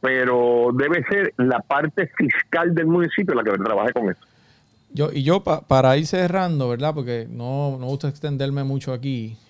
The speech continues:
Speaker 2: Eh, Cheo, yo,
Speaker 1: Claro.
Speaker 2: yo creo, de, para los que no sepan, estoy hablando con el representante José Cheito Rivera, representante del, del Distrito veintitrés, presidente de la Comisión de Turismo de la Cámara,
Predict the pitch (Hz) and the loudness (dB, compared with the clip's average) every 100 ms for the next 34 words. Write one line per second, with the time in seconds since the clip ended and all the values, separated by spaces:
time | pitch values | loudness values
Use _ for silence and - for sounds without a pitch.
0 | _ _ 151 117 113 110 107 - _ - | _ _ -16 -12 -10 -12 -12 -16 _ -6
1 | 139 131 123 131 107 104 131 131 131 123 | -6 -4 -6 -2 0 0 -2 -6 -8 -6
2 | 120 127 135 131 - 131 143 180 175 160 | -6 -4 -2 -2 -2 -2 0 0 0 0
3 | 143 147 156 151 147 135 131 123 127 147 | 0 0 0 0 0 -2 -2 -4 -4 -2
4 | 139 131 139 135 139 143 135 123 127 139 | -2 -2 -4 -2 -2 -4 -6 -6 -4 -2
5 | 139 151 160 131 143 131 120 110 113 127 | 0 0 0 -2 -6 -10 -10 -10 -8 -8
6 | 123 - 127 117 117 120 117 123 120 123 | -8 -6 -6 -4 -6 -6 -6 -6 -6 -4
7 | 151 156 131 110 113 123 123 117 127 127 | -4 -4 -4 -6 -4 -4 -4 -10 -8 -8
8 | 117 117 131 127 120 120 160 151 127 139 | -8 -6 -6 -6 -8 -6 -6 -4 -6 -8